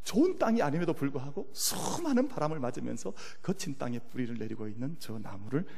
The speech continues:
보면서 사람들이 많은 배움의 시간을 가지는 것입니다. 사랑하는 성도 여러분, 오늘 우리 삶에 또 믿음의 주변에 많은 가라지들이 있습니다.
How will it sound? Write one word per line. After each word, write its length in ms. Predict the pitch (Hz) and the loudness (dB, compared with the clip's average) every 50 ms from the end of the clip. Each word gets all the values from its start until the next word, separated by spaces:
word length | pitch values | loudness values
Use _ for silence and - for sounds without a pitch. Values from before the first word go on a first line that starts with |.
| - - | -6 -4
보면서 360 | - - 120 113 101 101 - 117 | -4 -2 0 0 0 0 0 -2
사람들이 460 | - - - 113 113 110 - 123 123 | -2 -2 -4 -4 -4 -4 -4 -4 -4
많은 300 | - - - 104 110 113 | -4 -4 -4 -4 -4 -2
배움의 320 | - - 170 175 131 117 113 | -2 -2 0 0 0 -2 -2
시간을 340 | - - 107 107 117 160 185 - - - - - | -4 -4 -2 0 0 0 -2 -2 -4 -4 -4 -4
가지는 380 | - - - - 131 131 131 135 | -4 -4 -4 -4 -4 -4 -4 -4
것입니다. 540 | 127 - - - - - - - - - - - - - - - - - - - - - - - - - - - - - - - - - - - - - - - - - - - - - - - - - | -4 -6 -6 -6 -6 -6 -6 -6 -6 -6 -6 -6 -6 -6 -4 -4 -4 -4 -4 -4 -4 -6 -6 -6 -6 -6 -6 -6 -6 -6 -6 -6 -6 -6 -6 -6 -6 -6 -6 -6 -6 -4 -4 -4 -4 -4 -4 -4 -4 -4
사랑하는 340 | - - 156 143 147 147 147 | 6 10 12 12 12 12 12
성도 240 | - 139 135 135 139 | 12 12 12 12 12
여러분, 220 | 131 127 131 131 | 12 12 12 12
오늘 160 | 131 135 135 | 12 12 10
우리 220 | 123 120 127 127 123 | 10 10 10 8 8
삶에 720 | - - 131 120 117 117 123 120 117 113 110 110 117 131 - - - | 8 6 4 6 6 8 8 8 8 6 6 2 0 -2 -2 -2 0
또 100 | - 117 | 2 4
믿음의 380 | 107 120 151 147 139 123 123 113 | 6 8 8 8 8 8 8 6
주변에 500 | - - - 120 110 113 123 127 135 139 - | 4 2 0 2 4 4 4 4 4 2 0
많은 340 | - - - - 131 151 196 | -4 -4 -2 -2 -2 -2 0
가라지들이 540 | - - 113 117 120 - 120 - 139 - 156 | -2 -4 -4 -4 -4 -4 -4 -4 -4 -4 -4
있습니다. 420 | 110 - - 117 113 117 - - | -4 -4 -6 -6 -6 -6 -6 -6